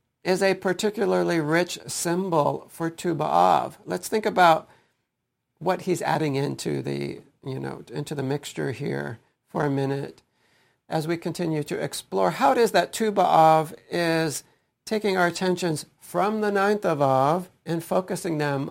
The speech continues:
on the seventh month. So first, though, let's, uh, remember that the seventh month is all about a wedding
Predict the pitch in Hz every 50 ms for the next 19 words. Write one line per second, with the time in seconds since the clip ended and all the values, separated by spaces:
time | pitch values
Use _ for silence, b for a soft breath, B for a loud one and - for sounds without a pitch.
0 | - - - 160 160 160 147 139 127 - - 160 156 131 131 139 139 - - _
1 | - 131 131 127 135 143 151 - - - - 190 180 180 170 160 b b b b
2 | b b b b b b b b b b b b b _ _ _ _ _ _ _
3 | - - - - 285 285 285 254 - - - - - - 214 175 190 190 190 190
4 | 190 185 202 196 190 - - - 85 92 110 127 160 175 175 170 160 180 180 190
5 | 190 196 185 190 180 160 165 170 165 165 160 - - - 214 220 214 220 202 208
6 | 175 160 165 165 170 170 165 165 - - _ _ _ _ _ _ _ _ _ -
7 | - 165 165 - 151 196 240 277 285 226 226 202 202 180 175 - 175 175 160 160
8 | 180 214 214 202 208 196 196 190 196 - -